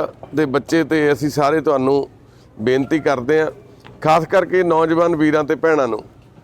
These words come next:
ਭੈਣੋ ਤੇ ਭਰਾਵੋ, ਤੁਹਾਡੇ ਪਿੰਡ 'ਚ, ਤੁਹਾਡੇ ਗਲੀ ਮੁਹੱਲੇ 'ਚ, ਤੁਹਾਡੀ ਰਿਸ਼ਤੇਦਾਰੀ 'ਚ, ਤੁਹਾਡੇ ਪਰਿਵਾਰ 'ਚ ਕੋਈ ਵੀ ਮੈਂਬਰ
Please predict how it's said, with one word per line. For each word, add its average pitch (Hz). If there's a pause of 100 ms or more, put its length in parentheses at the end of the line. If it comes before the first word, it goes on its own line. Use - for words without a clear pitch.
(320)
ਭੈਣੋ 160
ਤੇ 175
ਭਰਾਵੋ, 170 (180)
ਤੁਹਾਡੇ 165
ਪਿੰਡ 160
'ਚ, 160 (240)
ਤੁਹਾਡੇ 156
ਗਲੀ 151
ਮੁਹੱਲੇ 165
'ਚ, 160
ਤੁਹਾਡੀ 160
ਰਿਸ਼ਤੇਦਾਰੀ 165
'ਚ, 156 (600)
ਤੁਹਾਡੇ 170
ਪਰਿਵਾਰ 156
'ਚ - (720)
ਕੋਈ 208
ਵੀ 226
ਮੈਂਬਰ 165